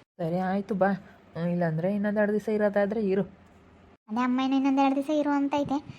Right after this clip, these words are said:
Speaker 2: ನೋಡೋಣ ಅದೇ.
Speaker 1: ಯಾಕೋ ನಿಮ್ಮ ಅಣ್ಣ ಏನು ನಿಮ್ಮ ಅತ್ತೆನೂ ಬಂದ್ರು.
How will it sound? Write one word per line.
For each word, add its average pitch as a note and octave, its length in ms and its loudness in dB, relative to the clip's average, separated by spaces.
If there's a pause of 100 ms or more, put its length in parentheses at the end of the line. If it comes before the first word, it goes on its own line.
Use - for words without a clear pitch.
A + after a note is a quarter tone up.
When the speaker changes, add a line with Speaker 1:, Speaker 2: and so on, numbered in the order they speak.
(240)
Speaker 2:
ನೋಡೋಣ B3+ 320 2
ಅದೇ. A3+ 160 -2 (1300)
Speaker 1:
ಯಾಕೋ F3+ 220 -4
ನಿಮ್ಮ F3 180 2
ಅಣ್ಣ E3 120 2
ಏನು E3+ 180 2
ನಿಮ್ಮ E3 160 0
ಅತ್ತೆನೂ E3 340 -4
ಬಂದ್ರು. D#3+ 280 -4